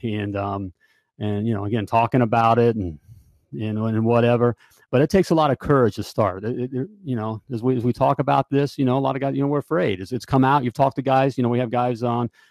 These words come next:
on here that talk about when they started, and a lot will admit that, you know, they were afraid before starting, and that's a very real thing. So, you know, hats off to the guys and gals, you know, that, that even start business in the first place, so they get in there.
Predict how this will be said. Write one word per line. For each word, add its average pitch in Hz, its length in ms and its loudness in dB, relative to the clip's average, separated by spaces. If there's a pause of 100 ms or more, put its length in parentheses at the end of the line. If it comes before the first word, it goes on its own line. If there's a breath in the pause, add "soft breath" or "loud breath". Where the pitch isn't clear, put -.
(100)
on 120 180 0
here 123 280 2
that 117 120 -2
talk 123 240 -2
about 117 260 0
when 113 100 -2
they 113 100 -2
started, 120 440 0
and 107 160 -4 (260 soft breath)
a 110 40 -8
lot 107 200 -4
will 123 120 -2
admit 120 220 -4
that, 123 140 -8
you 127 100 -4
know, 123 60 -2
they 123 100 0
were 127 100 0
afraid 135 420 -2 (160)
before 101 260 -10
starting, 90 500 -4 (300 soft breath)
and 117 100 0
that's 120 160 0
a 127 60 0
very 120 260 4
real 120 260 4
thing. 120 320 -2
So, 110 340 0 (220 soft breath)
you 113 80 -4
know, 110 60 0
hats 165 300 -2
off 151 240 2
to 139 80 -4
the 123 80 0
guys 120 400 2
and 123 180 2
gals, 107 580 -2 (320)
you 117 120 -2
know, 110 80 0
that, 110 180 -10
that 113 140 -6
even 123 240 -2
start 123 400 -2
business 113 380 -8
in 113 60 -6
the 104 80 -6
first 120 360 -2
place, 98 240 -12
so 107 140 -6
they 113 140 -6
get 113 140 0
in 131 160 2
there. 92 240 -6